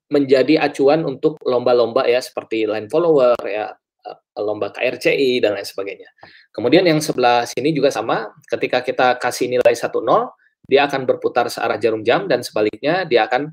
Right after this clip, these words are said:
counter clockwise, ya. Ya, ini prinsip kerjanya, eh, cukup mudah untuk, eh, motor, eh, D C, ya.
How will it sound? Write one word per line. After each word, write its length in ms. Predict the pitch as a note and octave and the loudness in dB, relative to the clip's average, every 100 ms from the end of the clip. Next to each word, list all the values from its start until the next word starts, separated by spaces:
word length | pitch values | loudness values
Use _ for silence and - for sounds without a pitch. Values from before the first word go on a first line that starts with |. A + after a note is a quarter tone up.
| _ _ - | _ _ -8
counter 320 | A2+ A2+ C3+ | -6 -2 -4
clockwise, 800 | - G#2 - F#2 - - - - | -2 -6 -6 -10 -8 -10 -12 -16
ya. 160 | - - - _ _ _ _ _ _ A#2 | -18 -20 -20 _ _ _ _ _ _ -8
Ya, 100 | G#2+ | -4
ini 300 | A2+ D#3 D#3 | 0 0 2
prinsip 340 | C#3+ C3 C#3+ - | 2 2 0 -2
kerjanya, 720 | A#2 A#2 A#2+ D3+ D#3 C#3 - | 0 2 2 2 0 -2 -4
eh, 400 | A#2 A#2 A2+ A2+ - | -2 -2 -4 -8 -8
cukup 240 | A#2+ - | -6 -4
mudah 240 | A2+ D3+ | 2 2
untuk, 320 | D3 C3 - _ | 2 -4 -6 _
eh, 480 | - A2 G#2+ G#2+ G#2 | -4 0 2 0 -2
motor, 400 | G#2+ A2 C#3 C#3 D3+ D3 _ | -2 -2 2 0 0 -8 _
eh, 320 | - G#2 G#2 G#2 | -8 -4 -2 0
D 40 | |
C, 160 | G#2+ - F#2 | -2 -2 -6
ya. 240 | F#2 F#2 | -8 -16